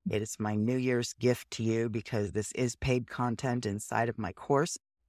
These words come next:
but I do wanna share it so that everybody can not just set good, achievable goals, but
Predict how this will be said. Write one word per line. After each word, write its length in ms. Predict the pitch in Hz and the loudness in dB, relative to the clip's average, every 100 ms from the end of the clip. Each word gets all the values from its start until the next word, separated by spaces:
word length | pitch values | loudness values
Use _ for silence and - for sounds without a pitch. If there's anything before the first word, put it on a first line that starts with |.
| - | 0
but 140 | 127 | 4
I 100 | 110 | 6
do 320 | 123 107 135 131 | 4 2 0 2
wanna 240 | 127 123 | 2 0
share 380 | - 123 120 117 | -2 0 2 2
it 180 | 113 - | 0 -2
so 200 | - 117 | 0 2
that 100 | 110 | 4
everybody 540 | - 117 135 139 127 120 | 4 4 2 2 0 -2
can 380 | - 120 107 | -2 -2 0
not 180 | 120 180 | 0 0
just 380 | - 202 - - _ _ _ _ | 0 -2 -4 -12 _ _ _ _
set 560 | - - - 185 - - _ _ 110 104 | -10 -4 6 8 6 -2 _ _ -8 2
good, 320 | 139 147 139 | 6 6 6
achievable 720 | - 117 - 139 127 120 120 | 2 0 0 0 0 0 0
goals, 560 | 107 226 196 113 113 - _ _ _ _ - | 4 6 8 6 2 -6 _ _ _ _ 4
but 280 | 135 127 | 6 6